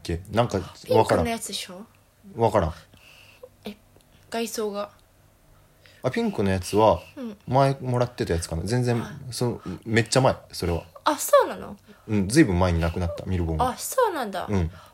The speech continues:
Speaker 2: お客さんから他にももらったやつがあったんですか？
Speaker 1: そう。
Speaker 2: はあ。
Speaker 1: を、ついに使い切っちゃって、
Speaker 2: うん。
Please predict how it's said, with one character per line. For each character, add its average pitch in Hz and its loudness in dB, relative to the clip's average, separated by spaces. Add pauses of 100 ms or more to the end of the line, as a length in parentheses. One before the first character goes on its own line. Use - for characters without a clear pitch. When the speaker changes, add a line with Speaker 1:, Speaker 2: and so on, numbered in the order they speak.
(120)
Speaker 2:
お 508 2
客 440 2
さ 494 2
ん 427 -4
か 285 0
ら 226 -4
他 269 -4
に 311 -4
も 262 -6
も 202 -8
ら 214 -8
っ 208 -20
た - -14
や 220 -10
つ - -16
が 185 -14
あ - -16
っ - -18
た - -18
ん - -18
で - -20
す - -18
か？ - -10
Speaker 1:
そ 147 4
う。 - 0 (360)
Speaker 2:
は - -2 (260)
あ。 156 4 (120)
Speaker 1:
を、 87 -2 (840)
つ - 2
い - 4
に 92 2
使 131 2
い 127 4
切 127 -2
っ 120 -10
ち - 2
ゃ 120 0
っ - -2
て、 85 -2 (100)
Speaker 2:
う 247 -8
ん。 214 -10